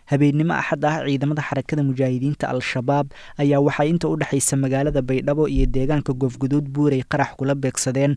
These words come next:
mooto ay la socdeen askar ka tirsan maamulka Koonfur Galbeed, waxaana qaraxaasi lagu dhaawacay hal askari. Maalinkii ka horreeyey Axadda ee Sabtida, ciidamada xarakada mujaahidiinta Al-Shabaab ayaa waxa ay weerar kamiin ah u dhigeen kolonyo ka tirsan ciidanka Uganda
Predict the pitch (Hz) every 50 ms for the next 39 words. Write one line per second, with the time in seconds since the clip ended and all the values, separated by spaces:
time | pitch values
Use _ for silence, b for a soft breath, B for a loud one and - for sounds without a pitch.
0 | B B B B B B 147 143 147 139 - - 156 151 147 151 151 - - 139
1 | 131 147 147 135 123 - - - 147 - - - - 135 - - 135 131 131 135
2 | 143 151 143 135 - 143 - - 131 127 117 - - 143 135 139 131 123 123 135
3 | 143 151 151 147 - - - 131 139 - - 139 135 135 - - 156 143 - -
4 | 131 127 - - 147 139 131 131 151 139 135 131 123 120 113 107 123 123 135 147
5 | 127 120 - - - 131 120 123 - - B B B B B B B B B B
6 | - 131 135 147 170 185 185 170 - 165 156 - - 175 165 156 151 147 143 143
7 | 139 123 127 - - 160 151 151 143 117 131 123 - 139 127 - - - 151 147
8 | 156 151 - 135 135 131 120 135 147 151 151 - - 139 131 123 - 156 151 143
9 | 135 131 123 139 127 123 127 127 143 147 - - 135 127 131 127 - - 135 123
10 | 131 143 151 147 139 B B B B B B 147 143 143 143 143 143 147 139 -
11 | 139 135 143 143 156 165 170 160 143 - - 143 156 165 160 151 143 147 156 160
12 | 151 139 139 131 139 147 151 151 - - 139 131 135 143 147 - - 151 - 143
13 | - - 131 127 120 135 147 147 143 127 - - 127 123 127 120 131 143 147 151
14 | 147 147 -